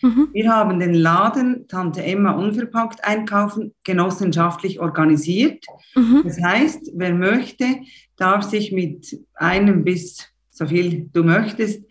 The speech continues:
Speaker 2: äh, mit Genossenschaftsanteilen sich am Laden beteiligen.
Speaker 1: Danke, ich hab's falsch verstanden.
Speaker 2: Kein Problem. Es passt einfach energetisch,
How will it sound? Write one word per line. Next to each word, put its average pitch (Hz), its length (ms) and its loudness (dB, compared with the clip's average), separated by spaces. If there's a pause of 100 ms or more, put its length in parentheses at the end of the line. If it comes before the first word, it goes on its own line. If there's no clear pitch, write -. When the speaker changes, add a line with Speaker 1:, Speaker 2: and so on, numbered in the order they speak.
(380)
Speaker 2:
äh, 180 120 0
mit 175 240 0
Genossenschaftsanteilen 180 2000 0 (440)
sich 202 260 0
am 190 140 2
Laden 175 460 2
beteiligen. 175 800 -2
Speaker 1:
Danke, 294 300 2
ich 277 140 4
hab's 269 180 2
falsch 277 220 0
verstanden. 277 540 2 (600)
Speaker 2:
Kein 247 200 0
Problem. 214 500 0
Es 160 80 -8 (500)
passt 254 360 0
einfach 240 440 -2
energetisch, 226 1120 -2